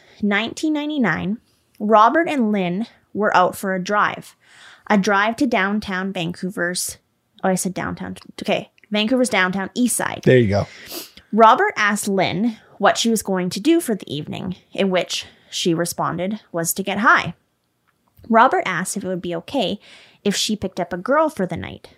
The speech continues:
Speaker 1: Lynn said it was fine. And I hundred percent think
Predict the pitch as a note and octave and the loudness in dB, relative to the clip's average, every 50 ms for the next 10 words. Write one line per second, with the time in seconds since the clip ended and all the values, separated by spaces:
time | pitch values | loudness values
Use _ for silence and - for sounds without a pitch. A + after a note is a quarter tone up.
0 | _ _ _ _ - E3+ E3 C#3+ C3+ E3 E3+ - - - - - - G3+ G3 - | _ _ _ _ -4 -2 0 0 0 -2 -4 -6 -6 -6 -6 -6 -6 -6 -8 -6
1 | - - D#4+ F4 B3 D3+ - F3+ E3+ - _ _ _ _ _ _ _ _ _ _ | -2 0 2 2 2 0 -2 -6 -10 -12 _ _ _ _ _ _ _ _ _ _
2 | _ - - - - - - - - - - - - _ _ _ _ _ _ _ | _ -20 -20 -20 -20 -20 -20 -20 -20 -20 -20 -20 -20 _ _ _ _ _ _ _
3 | _ _ - A3 G#3+ G3 G3 F#3+ F#3+ G3 G#3+ G#3+ A3 B3+ D#4 - G4+ G#4 G4+ G#4+ | _ _ 2 4 4 4 4 2 0 0 2 2 2 2 2 2 2 0 0 0
4 | F#4 F#4+ - - - B3 G3 F#3 F#3 G#3+ G#3 | -2 -4 -4 -2 0 2 2 2 0 -4 -6